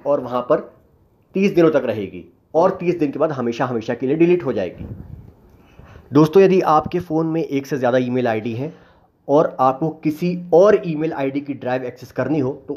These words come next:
उसके लिए आपको यहाँ पे टच करना होगा और इस जगह पर आपके फ़ोन में मौजूद दूसरी ईमेल आईडी दिखाई देंगी। आप उनकी ड्राइव को भी यूज़ कर सकते हैं। ये देखिए,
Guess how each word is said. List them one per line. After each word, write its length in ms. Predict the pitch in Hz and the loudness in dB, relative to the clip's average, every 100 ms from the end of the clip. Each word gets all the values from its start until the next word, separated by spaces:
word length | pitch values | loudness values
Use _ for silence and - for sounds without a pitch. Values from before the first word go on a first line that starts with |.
| 147 | -8
उसके 240 | 147 147 | -6 -2
लिए 120 | 143 | 0
आपको 320 | 151 123 - 120 | 0 -2 -2 -6
यहाँ 260 | 104 139 | -2 -2
पे 100 | 160 | 0
टच 180 | 165 - | 0 0
करना 220 | 147 143 | 0 2
होगा 420 | 143 147 170 - _ _ _ _ _ _ _ _ _ _ - | 0 0 -2 -6 _ _ _ _ _ _ _ _ _ _ 2
और 240 | 131 139 175 | 4 4 2
इस 100 | 165 | 2
जगह 220 | 156 151 | 4 4
पर 220 | 160 - | 2 0
आपके 320 | 127 127 - 139 | 0 0 -2 -6
फ़ोन 280 | 131 123 | -6 -6
में 60 | 123 | -4
मौजूद 320 | 120 117 139 | -2 -2 -2
दूसरी 400 | 131 117 127 131 | -4 -8 -6 -4
ईमेल 180 | 117 120 | -2 -2
आईडी 200 | 107 120 | -2 -2
दिखाई 260 | 113 117 113 | -4 -4 -2
देंगी। 300 | 123 170 180 139 | -2 -4 -4 0
आप 520 | 139 165 - _ _ | 2 2 -6 _ _
उनकी 400 | 165 165 165 190 | -6 -4 -4 -4
ड्राइव 300 | 180 143 135 | 0 2 2
को 140 | 135 135 | 0 -4
भी 120 | 147 | -4
यूज़ 240 | 123 139 | -4 -4
कर 120 | 151 135 | -2 -4
सकते 320 | 117 - 90 | -6 -14 -18
हैं। 160 | - _ _ _ _ - - - | -18 _ _ _ _ -6 -6 -12
ये 120 | 127 | -10
देखिए, 340 | 107 92 95 | -10 -14 -20